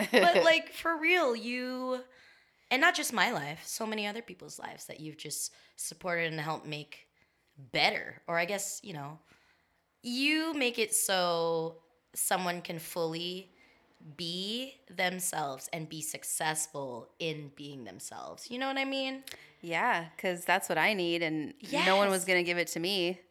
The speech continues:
Speaker 2: so
Speaker 1: So
Speaker 2: I
Speaker 1: you
Speaker 2: had to
Speaker 1: gave it to
Speaker 2: create it for
Speaker 1: yourself.
Speaker 2: myself. And I,
Speaker 1: Hey.
Speaker 2: and I understand that.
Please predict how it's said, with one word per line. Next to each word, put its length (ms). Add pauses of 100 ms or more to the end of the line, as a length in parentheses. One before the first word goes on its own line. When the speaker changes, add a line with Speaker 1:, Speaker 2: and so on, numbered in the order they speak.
Speaker 2:
so 120
Speaker 1:
So 20
Speaker 2:
I 40
Speaker 1:
you 60
Speaker 2:
had 20
to 60
Speaker 1:
gave 80
it 20
to 0
Speaker 2:
create 220
it 120
for 100
Speaker 1:
yourself. 260
Speaker 2:
myself. 560 (720)
And 140
I, 60
Speaker 1:
Hey. 340
Speaker 2:
and 120
I 80
understand 500
that. 380